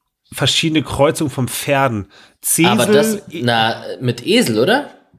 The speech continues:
Speaker 1: Zesel, ist Zebra und Esel.
Speaker 2: Nee, aber
Speaker 1: Dann
Speaker 2: hier, hier, ähm,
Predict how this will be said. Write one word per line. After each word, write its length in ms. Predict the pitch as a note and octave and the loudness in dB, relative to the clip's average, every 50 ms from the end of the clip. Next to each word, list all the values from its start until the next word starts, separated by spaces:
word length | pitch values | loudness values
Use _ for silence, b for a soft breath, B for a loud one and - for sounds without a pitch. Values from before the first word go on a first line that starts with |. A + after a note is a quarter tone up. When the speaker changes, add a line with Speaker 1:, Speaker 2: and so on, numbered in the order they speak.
| _ _ _ _ _ _ _ _ _ _ | _ _ _ _ _ _ _ _ _ _
Speaker 1:
Zesel, 580 | - - - - C#3 C#3+ D#3 D3+ G3+ A#3 C4 A#3+ | -8 -4 -2 2 2 2 2 2 0 -2 -2 -2
ist 180 | D#3+ - - - | -4 -4 -2 -2
Zebra 320 | - E3+ F#3+ F#3+ - C3 B2 | 0 -2 -2 -2 -2 -2 -4
und 100 | A#2+ F2 | -2 -2
Esel. 300 | A#2+ C3+ C3+ C3+ F#3+ A#2+ | -4 -4 -2 -2 0 0
Speaker 2:
Nee, 180 | A#2+ B2 B2+ A#2+ | 2 2 2 2
aber 160 | A2+ A#2+ A#2 | 2 2 2
Speaker 1:
Dann 100 | B2 B2 | 2 2
Speaker 2:
hier, 280 | B2+ B2 A2+ A2 - - | 4 4 4 2 0 -2
hier, 440 | F#2+ A2 - A#2 A2+ G#2 G2+ G2+ - | -4 -6 -2 0 0 2 0 0 -2
ähm, 300 | - G#2 G2+ G2 G2 G2 | -4 -6 -8 -8 -10 -14